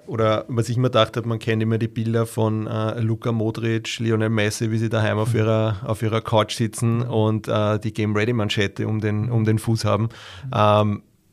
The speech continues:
Speaker 1: bei uns ist das, also wenn's im Fußball arbeitest, sag ich einmal, kennst das, das hat ja jeder, ja. Ähm, und deshalb steht's wahrscheinlich auch bei euch in der Praxis, ja.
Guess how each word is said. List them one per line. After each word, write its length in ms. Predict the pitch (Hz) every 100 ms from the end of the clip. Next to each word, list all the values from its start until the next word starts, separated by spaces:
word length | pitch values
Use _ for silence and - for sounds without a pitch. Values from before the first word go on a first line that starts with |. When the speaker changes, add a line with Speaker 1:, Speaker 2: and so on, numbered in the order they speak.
| _ _
Speaker 1:
bei 120 | 110
uns 240 | 104 117 120
ist 180 | 113
das, 320 | 113 101 - - _ _
also 200 | 117 107 127 - - -
wenn's 240 | 110 -
im 100 | 117
Fußball 400 | 127 131 - 120
arbeitest, 540 | 107 113 120 120 110
sag 140 | 123 110
ich 180 | 104 113
einmal, 340 | 107 104 101 -
kennst 400 | 110 104 - 131
das, 240 | 139 -
das 200 | 113 87
hat 120 | 104
ja 60 | 101
jeder, 420 | 95 107 131 139
ja. 260 | 113 107 123 - - - -
Ähm, 400 | 107 107 104 104
und 360 | 123 107 104
deshalb 280 | 110 107 95
steht's 320 | - 107 -
wahrscheinlich 340 | 107 104 107 104
auch 140 | 104
bei 100 | 110
euch 180 | 98 104
in 80 | 110
der 60 |
Praxis, 580 | 98 98 113 - 117 -
ja. 240 | 110 107